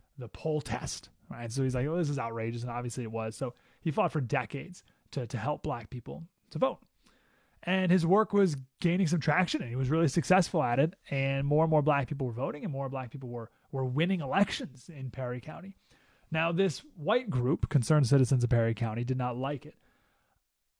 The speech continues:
Some will say it's a white supremacist group. They didn't like it because they didn't like black people, or they, it, they just didn't, they disagreed politically. Either way, they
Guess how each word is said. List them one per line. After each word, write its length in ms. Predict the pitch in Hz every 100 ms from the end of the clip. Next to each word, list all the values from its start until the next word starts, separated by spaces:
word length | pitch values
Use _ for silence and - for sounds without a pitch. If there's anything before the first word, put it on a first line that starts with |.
| _ _ _ _ _ _ _
Some 380 | - - - 208
will 140 | 208 180
say 340 | - 175 175
it's 160 | 165 160
a 60 |
white 300 | 139 165 180
supremacist 640 | - 151 - 180 214 - -
group. 180 | 196
They 80 | 156
didn't 180 | 175 160
like 240 | 143 165
it 80 | 175
because 220 | 147 143
they 60 | 151
didn't 100 | 160
like 160 | 135 104
black 260 | 131 170
people, 240 | 185 220 - _ -
or 260 | 285 277
they, 80 | 240
it, 320 | 208 196 185
they 100 | 214
just 160 | 208 165
didn't, 380 | 208 208 202 202 _ _ _ _ _ _ _ _ _ _ _ 175 _ -
they 100 | 190
disagreed 720 | 156 139 185 175 143 190 185
politically. 560 | - 147 185 - - - _ _ _ _ _ _ _ _ _ - _ _ _ _ _ _ _ -
Either 220 | 247 247
way, 440 | 214 139 117 160 - _
they 280 | 143 156 165